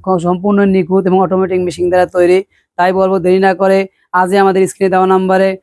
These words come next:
কল করে আপনার, আপনার কাঙ্ক্ষিত পণ্যটি নি-, নিতে পারেন। তাই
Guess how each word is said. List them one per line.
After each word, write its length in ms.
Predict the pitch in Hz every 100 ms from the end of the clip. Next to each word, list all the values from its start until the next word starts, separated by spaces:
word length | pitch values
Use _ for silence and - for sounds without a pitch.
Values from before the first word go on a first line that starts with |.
| _ -
কল 180 | 208 214
করে 240 | 214 214 214
আপনার, 340 | 190 180 202
আপনার 200 | 190 175 190
কাঙ্ক্ষিত 280 | 180 175 190
পণ্যটি 320 | 190 190 180 185
নি-, 220 | 185 190 185
নিতে 220 | 185 185
পারেন। 260 | 190 185 190 - _ _ -
তাই 200 | 180 190